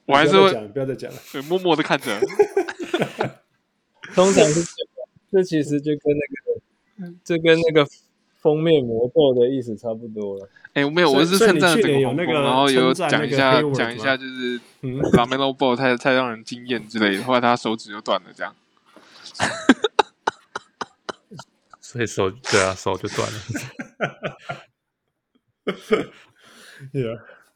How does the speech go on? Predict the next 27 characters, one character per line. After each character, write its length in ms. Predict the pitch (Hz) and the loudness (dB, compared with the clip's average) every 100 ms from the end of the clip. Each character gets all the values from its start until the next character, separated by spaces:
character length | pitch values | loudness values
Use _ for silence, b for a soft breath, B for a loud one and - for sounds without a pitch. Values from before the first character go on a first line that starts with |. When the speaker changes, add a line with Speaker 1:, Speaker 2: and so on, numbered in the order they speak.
| - B B | -20 B B
Speaker 1:
不 80 | 214 | 4
过， 140 | 247 190 | 4 4
不 60 | |
过 140 | 269 240 | 4 4
去 220 | 285 240 | 2 0
年 120 | 170 | 0
有 80 | 151 | 2
一 40 | |
个 100 | 202 | 0
数 240 | - 226 180 | 0 -2 -4
字 220 | 196 135 | -6 -4
啊， 120 | 117 | -2
就 120 | 151 | -4
是 180 | 175 170 | -8 -8
什 180 | - 131 | -10 -8
么， 300 | 117 120 135 | -8 -8 -10
什 100 | 139 | -10
么 140 | 123 | -10
自 160 | 135 202 | -10 -10
从， 300 | - 135 131 | -6 -6 -6
自 160 | 170 147 | -10 -6
从 340 | 139 135 156 | -4 -4 -6
Hayward 300 | 143 180 151 | -6 -4 -4
受 180 | - 170 | -4 -4
伤 300 | 151 151 135 | -2 -4 -4
以 60 | 123 | -4
后， 400 | 147 131 120 | -4 -4 -8